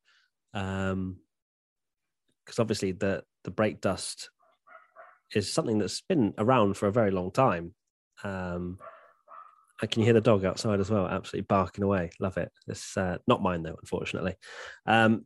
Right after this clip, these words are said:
yeah, it's, obviously it's a safety concern if, you know, you, you don't want drivers to have carbon in their body. I think that's, uh, very simple.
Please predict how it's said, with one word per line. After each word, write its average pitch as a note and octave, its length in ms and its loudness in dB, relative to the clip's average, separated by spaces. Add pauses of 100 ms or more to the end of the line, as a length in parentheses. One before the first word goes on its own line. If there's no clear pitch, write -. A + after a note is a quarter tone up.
(140)
yeah, C#3+ 280 6
it's, - 420 0 (880)
obviously B2+ 260 6
it's A2 100 4
a A#2 40 2
safety D#3 320 6
concern A2+ 440 2
if, - 300 -6
you D#3+ 80 -8
know, G2 80 -4
you, A#2 160 -6
you A#2+ 120 2 (100)
don't C#3 200 6
want A#2 200 4
drivers A2+ 440 4
to A2+ 180 -2 (120)
have A2 240 2
carbon G#2 560 2 (120)
in A2+ 260 4
their A2 180 4
body. G2+ 540 2
I G#2+ 60 -6
think G#2+ 160 -4
that's, G2+ 280 -4
uh, G2+ 180 4
very A2 260 4
simple. G#2+ 520 0